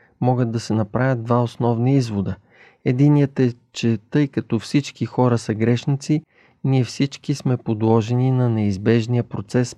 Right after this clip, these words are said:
по остаряване и смърт. Другият е, че тази библейска идея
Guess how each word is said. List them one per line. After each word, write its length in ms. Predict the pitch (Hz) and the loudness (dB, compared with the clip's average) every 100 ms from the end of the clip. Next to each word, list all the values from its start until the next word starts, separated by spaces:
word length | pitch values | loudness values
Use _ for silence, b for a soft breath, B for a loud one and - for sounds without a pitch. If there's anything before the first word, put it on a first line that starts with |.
| - | -6
по 80 | 113 | -6
остаряване 800 | - - 104 110 117 120 123 117 | -4 -4 0 0 0 0 0 -2
и 40 | |
смърт. 560 | - 127 120 - _ _ b b b b b | -2 0 0 -2 _ _ b b b b b
Другият 560 | 135 143 165 175 160 - | 0 4 4 4 2 0
е, 80 | 143 | -4
че 280 | - 135 123 | 0 0 0
тази 400 | - 143 139 135 | 0 0 2 0
библейска 640 | 123 117 135 131 - - | 0 2 2 0 -4 -4
идея 480 | 110 101 123 135 | -2 2 2 2